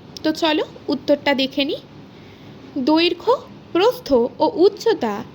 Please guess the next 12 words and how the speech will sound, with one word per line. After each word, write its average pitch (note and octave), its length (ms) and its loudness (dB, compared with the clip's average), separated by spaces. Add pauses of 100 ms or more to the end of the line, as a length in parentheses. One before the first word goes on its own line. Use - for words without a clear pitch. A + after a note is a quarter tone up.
একসঙ্গে A#4 580 0
থাকলে A#3+ 500 -2 (520)
বস্তু C4+ 360 2 (120)
চারদিকে A#3+ 600 -2
ছড়ায়, G#3+ 400 -6 (540)
ধরে G4 400 4
রাখা B3 300 -4
যায়, A#3 240 -2 (500)
ব্যবহার A#3 680 -2
করা A3 280 -2
যায়। A#3 220 -8 (760)
যেমন D#4 420 2